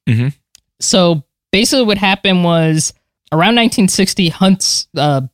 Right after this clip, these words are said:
Speaker 2: Huntsville Marshall Space Flight Center became its own center.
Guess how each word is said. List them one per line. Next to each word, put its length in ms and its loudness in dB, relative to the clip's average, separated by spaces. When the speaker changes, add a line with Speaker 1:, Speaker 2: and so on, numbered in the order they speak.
Speaker 2:
Huntsville 560 0
Marshall 480 0
Space 360 -4
Flight 260 -4
Center 160 -2
became 420 0
its 140 -2
own 240 0
center. 500 0